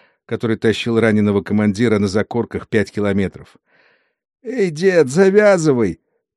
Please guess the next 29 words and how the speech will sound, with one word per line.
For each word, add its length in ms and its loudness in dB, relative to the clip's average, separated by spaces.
просипел, 580 -2
наконец, 460 0
капитан. 640 -4
«Не 100 0
могу 400 -4
больше 480 -4
я. 240 -16
Все!» 500 -2
«Не 160 -2
дури!» 440 2
отрезал 460 -2
Паша. 440 -6
«Я 200 0
все 180 -2
равно 340 0
скоро 300 -4
сдохну. 500 -6
Так 120 -16
хоть 260 -4
не 140 2
мучай, 460 4
больно!» 640 2
Ильичев 680 0
опустил 520 -4
товарища 680 0
на 120 -2
горячие 560 -2
июньские 640 -4
камни, 440 0